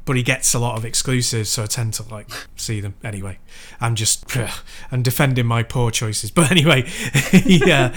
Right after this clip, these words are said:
he started on P C, but found the experience to be quite rubbish.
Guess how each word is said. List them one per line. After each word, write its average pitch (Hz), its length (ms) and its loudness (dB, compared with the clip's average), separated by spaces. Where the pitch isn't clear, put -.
he 185 280 8
started 170 460 4
on 127 120 0
P 127 220 0
C, 123 400 2
but 123 220 -8
found 123 440 2
the 120 120 0
experience 117 680 -2
to 117 80 -8
be 110 120 -4
quite 117 320 -2
rubbish. 120 580 -2